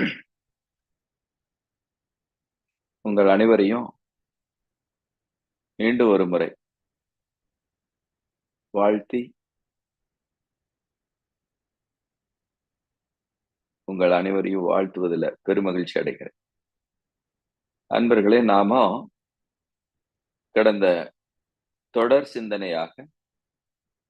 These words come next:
விழிப்புணர்வு பற்றி நாம தொடர்ந்து அதை பத்தி சிந்தித்துக் கொண்டு வந்திருக்கிறோம்.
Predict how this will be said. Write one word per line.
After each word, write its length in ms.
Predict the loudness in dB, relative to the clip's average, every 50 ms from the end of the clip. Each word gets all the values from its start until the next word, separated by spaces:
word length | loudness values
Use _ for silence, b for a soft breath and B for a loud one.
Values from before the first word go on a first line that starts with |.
| _ _ _
விழிப்புணர்வு 640 | -4 -2 -2 -2 -2 -2 -2 -2 0 0 -2 -2
பற்றி 580 | -2 -4 -4 -4 -4 -4 -4 -4 -6 -12 _ _ _ _ _ _ _ _ _ _ _ _ _ _ _ _ _ _ _ _ _ _ _ _ _ _ _ _ _ _
நாம 640 | _ -2 -2 -2 0 0 0 0 -2 -2 -6 -12 _ _ _ _ _ _ _ _ _ _ _ _ _ _ _ _ _ _ _ _ _ _ _ _ _ _ _ _ _ _ _
தொடர்ந்து 560 | -4 0 0 2 0 0 0 -2 -2 -2 0
அதை 160 | 0 0 0
பத்தி 260 | 0 -2 -4 -6 -8
சிந்தித்துக் 440 | -8 -8 -8 -6 -6 -6 -6 -6 -4
கொண்டு 280 | -2 -2 0 0 0 0
வந்திருக்கிறோம். 440 | -2 -4 -6 -6 -10 -14 -16 -18